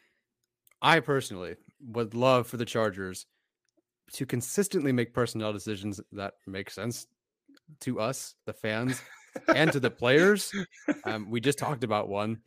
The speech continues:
Speaker 1: So when the fifty-three ro-, man roster was announced, they could have gone with any of the baller defensive tackles that they had.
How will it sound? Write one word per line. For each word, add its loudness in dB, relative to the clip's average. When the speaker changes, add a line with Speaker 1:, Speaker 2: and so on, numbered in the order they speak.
Speaker 1:
So 0
when 8
the 2
fifty-three 4
ro-, 2
man 0
roster 0
was -6
announced, -6
they -4
could 4
have 2
gone 4
with -2
any 0
of 0
the 0
baller 2
defensive -8
tackles -6
that -12
they -4
had. -6